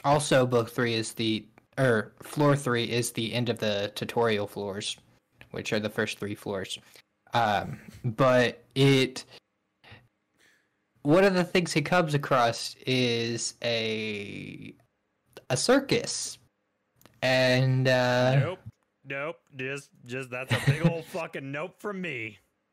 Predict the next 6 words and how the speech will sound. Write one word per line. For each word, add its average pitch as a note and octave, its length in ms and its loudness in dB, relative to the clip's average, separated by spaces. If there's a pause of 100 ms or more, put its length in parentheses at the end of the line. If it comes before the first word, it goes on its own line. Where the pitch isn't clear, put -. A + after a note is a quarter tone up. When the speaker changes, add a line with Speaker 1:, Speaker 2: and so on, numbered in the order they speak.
(600)
Speaker 1:
Yeah, E3+ 500 2 (240)
that's, C#3+ 480 0
uh, D3+ 560 4 (1300)
that D3+ 200 0
happened. C#3+ 600 0 (480)
Some, B2+ 240 -4